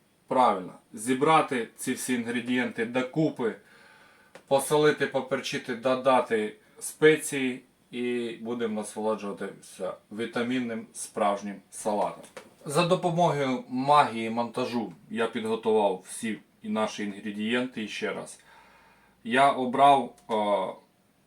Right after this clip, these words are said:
нарізку кубик. Кубик такий не маленький, не великий, приблизно нуль п'ять на нуль п'ять сантиметра. Якщо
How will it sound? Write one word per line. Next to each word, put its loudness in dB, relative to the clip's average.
нарізку 0
кубик. -4
Кубик -6
такий -4
не 0
маленький, 0
не 2
великий, -2
приблизно 0
нуль 0
п'ять 2
на -2
нуль 0
п'ять 0
сантиметра. -4
Якщо 0